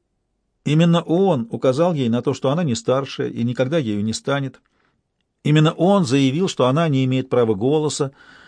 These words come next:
относительно того, что они будут делать с Кельсингрой, а город принадлежит новым старшим.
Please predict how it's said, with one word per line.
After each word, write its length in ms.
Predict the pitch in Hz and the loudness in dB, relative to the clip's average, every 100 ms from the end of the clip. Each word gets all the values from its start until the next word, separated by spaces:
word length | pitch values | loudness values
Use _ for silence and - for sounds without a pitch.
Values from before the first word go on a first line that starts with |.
| - - | -16 -6
относительно 680 | 131 135 131 151 135 123 120 | -2 0 0 0 -4 -2 2
того, 240 | 123 147 | 2 2
что 240 | - 139 - | 0 -4 -2
они 220 | 123 127 | -2 -2
будут 260 | 120 117 104 | -2 -4 -2
делать 260 | 123 117 | -2 -2
с 60 | - | -4
Кельсингрой, 680 | 120 101 135 151 131 117 - _ - | -6 -4 -4 -2 -2 -4 -6 _ -4
а 180 | 113 107 | -2 -2
город 540 | 92 143 185 160 - | 0 2 2 0 -2
принадлежит 580 | 107 113 107 113 113 120 | -2 -2 0 -2 -4 -2
новым 260 | 117 107 | 0 0
старшим. 540 | - 131 143 139 131 | -4 -2 -2 -4 -10